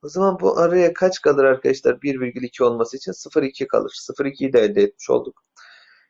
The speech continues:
Şimdi bakalım diğerini nasıl elde edebiliriz, hangisini elde edebiliriz diye incelememiz gerekiyor arkadaşlar. Şimdi bir virgül ikiyi koysak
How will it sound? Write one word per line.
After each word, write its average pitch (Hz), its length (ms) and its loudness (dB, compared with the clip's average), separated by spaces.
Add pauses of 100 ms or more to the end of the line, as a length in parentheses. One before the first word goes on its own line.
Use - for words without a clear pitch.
Şimdi 196 380 0
bakalım 196 460 2
diğerini 180 500 2
nasıl - 340 -2
elde 156 320 4
edebiliriz, 135 440 -2
hangisini 151 680 -4
elde 135 360 2
edebiliriz 127 520 -2
diye 202 120 0
incelememiz 127 720 0
gerekiyor 104 420 -2
arkadaşlar. - 580 -4 (1900)
Şimdi 170 260 -6
bir 190 220 2
virgül 175 260 -2
ikiyi 202 320 -4
koysak 123 960 2